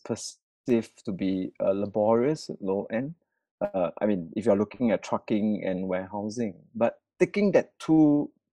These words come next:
that two operations into perspective, right?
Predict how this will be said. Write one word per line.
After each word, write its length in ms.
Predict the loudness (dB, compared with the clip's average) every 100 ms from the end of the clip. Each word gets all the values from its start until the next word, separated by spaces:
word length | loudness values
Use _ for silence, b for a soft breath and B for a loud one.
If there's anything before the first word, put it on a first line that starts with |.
| -6
that 200 | -6 -4
two 300 | 2 2 2 -6
operations 580 | -8 -2 -2 0 -2
into 560 | 0 -2 -2 -4 -4 -6 _ -8
perspective, 540 | -4 -4 -4 -4 -6
right? 220 | -4 -6